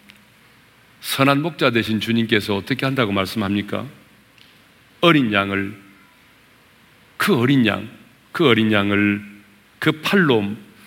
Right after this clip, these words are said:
모아서 품에 안으신다고 말하잖아요. 목자의 품에 안겨있는 여러분 어린 양을 한번 보십시오. 우리가 많이 사진에서 보았던 건데,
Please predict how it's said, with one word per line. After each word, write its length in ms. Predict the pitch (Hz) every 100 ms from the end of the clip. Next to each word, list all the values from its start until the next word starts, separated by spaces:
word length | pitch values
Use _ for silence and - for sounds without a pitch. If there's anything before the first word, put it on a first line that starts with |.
| -
모아서 720 | 110 110 113 135 135 107 101 98 - _ - - -
품에 420 | - 196 123 101 - - _ _
안으신다고 680 | 104 107 147 180 151 104 101
말하잖아요. 580 | 95 104 101 98 92 98 - _ _ _ _ _ _ _ - - - - -
목자의 460 | 131 139 147 143 135
품에 200 | 196 156
안겨있는 680 | 120 135 139 117 110 107 104
여러분 260 | 104 107
어린 260 | 127 160 127
양을 520 | 107 101 110 110 110
한번 220 | - 123
보십시오. 520 | 101 101 117 107 101 95 - _ _ _ -
우리가 200 | 107 101
많이 280 | 98 101 104
사진에서 420 | 151 135 113 104
보았던 380 | 98 107 101 101
건데, 440 | 95 95 123